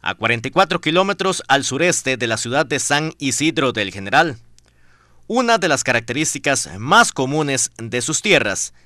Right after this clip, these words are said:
que están en las llanuras del Río General y Pejivalle, son unos abundantes petroglifos, los cuales son dibujos o líneas interconectadas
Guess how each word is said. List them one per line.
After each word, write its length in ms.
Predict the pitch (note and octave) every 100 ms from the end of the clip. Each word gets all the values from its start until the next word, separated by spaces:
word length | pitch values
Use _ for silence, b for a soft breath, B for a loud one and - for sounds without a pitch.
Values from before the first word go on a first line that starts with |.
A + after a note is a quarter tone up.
| _ _ _ _ _ -
que 100 | G2+
están 340 | - D3 D3+ -
en 160 | C3+
las 220 | B2 A#2 A#2+
llanuras 480 | A#2+ D#3 D#3 - -
del 320 | B2 A2+ G#2+
Río 180 | D#3 E3
General 500 | B2 A#2 B2+ C3+ -
y 120 | A#2
Pejivalle, 600 | A#2 A2 D#3+ F#3+ G#2+ F#2+ - b b
son 380 | - G3 G3 -
unos 300 | G3+ A3+ G#3+
abundantes 720 | F3 D#3+ E3 F3+ F3+ F3 - b b -
petroglifos, 920 | G#3 G#3 F3+ D3 G#3+ F3+ B2 - - - _ _
los 220 | F2 F2+
cuales 260 | - E3 D#3+
son 160 | D#3 D3+
dibujos 520 | C#3+ F3+ C#3 C#3+ -
o 140 | C#3+
líneas 440 | D3+ F#3+ G3 F3+ -
interconectadas 1040 | F3+ G#3+ F3+ E3 D3+ B2+ - D#3 F#2+ -